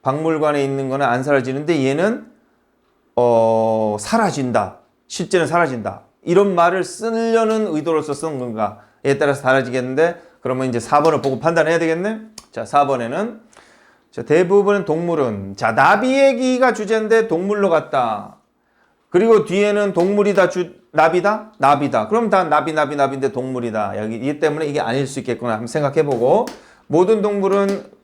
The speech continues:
그 메탈 색깔의 그 광-, 윤기가 있는데, 어, 새, 어, 여기 스-, 나비 때문에 나오나? 자, 어떤 새나 이런 나비를 포함해서.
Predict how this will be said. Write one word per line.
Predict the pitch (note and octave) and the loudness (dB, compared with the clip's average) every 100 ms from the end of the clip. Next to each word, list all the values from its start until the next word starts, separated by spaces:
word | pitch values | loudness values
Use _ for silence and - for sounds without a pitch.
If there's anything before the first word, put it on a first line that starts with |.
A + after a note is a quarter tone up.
| _ _ | _ _
그 | C#3+ C#3+ | -2 0
메탈 | C3+ C#3+ - E3 E3 E3+ F3 | 0 -2 0 2 4 2 0
색깔의 | E3+ D#3 D#3+ E3 F3 D3+ | -4 -6 -2 -2 -2 -2
그 | D3 | -4
광-, | C#3+ C3+ D3 - - | -2 -4 -4 -10 -8
윤기가 | D#3 F3 E3 D3 | -6 -6 -2 -2
있는데, | A#2+ A#2 G#2+ G#2 F#2+ F#2+ - _ - - - - _ - | 0 -4 -4 -4 -4 -10 -18 _ -20 -20 -20 -20 _ -4
어, | A#2+ B2+ B2+ | 2 2 2
새, | B2 D#3+ D3+ C#3+ C3+ C#3+ - - _ _ | 0 0 4 4 2 -2 -14 -20 _ _
어, | D3 E3 E3 D3 | 2 4 2 2
여기 | C#3 C#3 | 0 -2
스-, | C3 - - - | -6 -14 -16 0
나비 | B2+ C#3 F3+ | 4 4 4
때문에 | F3 D#3 | 2 0
나오나? | C#3+ C3+ D#3 - - - _ _ | 0 0 0 -4 -6 -20 _ _
자, | - A#2 G#2+ - | -2 0 0 0
어떤 | C#3 E3 E3 | 0 0 0
새나 | E3 D#3+ D#3+ | 0 0 0
이런 | C#3 C#3+ C#3 | 0 0 0
나비를 | B2+ B2 C#3 C#3 C#3+ | 4 4 2 0 -2
포함해서. | - C#3 B2 G#2 G2+ G2 | 0 -2 -2 -6 -10 -12